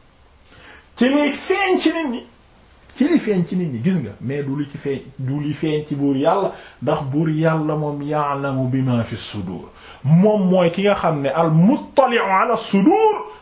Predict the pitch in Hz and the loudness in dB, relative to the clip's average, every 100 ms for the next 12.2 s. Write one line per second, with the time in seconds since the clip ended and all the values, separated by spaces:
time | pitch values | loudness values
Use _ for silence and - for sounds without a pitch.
0 | - 156 190 185 185 190 - 170 170 160 | -8 0 0 0 -2 -4 -2 -2 -2 -2
1 | 151 156 180 165 143 156 208 233 226 220 | -2 0 2 0 0 2 4 4 2 0
2 | - - 269 381 381 - - _ - 151 | -2 4 6 4 0 -6 -18 _ -6 -2
3 | 180 180 170 151 135 131 196 160 151 330 | 0 0 0 -2 -6 0 0 2 2 2
4 | 240 185 151 269 269 208 214 - - 185 | 0 0 4 2 2 -2 0 0 2 0
5 | 110 - - _ _ _ _ _ _ _ | 0 -10 -18 _ _ _ _ _ _ _
6 | _ _ _ _ _ _ _ _ - 175 | _ _ _ _ _ _ _ _ 0 2
7 | 269 - 339 330 320 277 240 202 214 - | 2 0 0 2 0 2 2 2 0 0
8 | 226 226 190 170 185 226 269 233 214 262 | 2 4 4 2 2 2 0 0 0 0
9 | 220 208 208 175 147 165 190 170 208 196 | 0 2 2 0 -2 0 0 2 0 2
10 | 196 190 180 175 - 202 190 170 156 151 | 2 2 0 -2 -2 -2 0 2 2 2
11 | 135 - - - - - - 196 202 202 | 2 0 -6 -6 -20 -10 -2 0 2 2
12 | 180 175 | 2 -2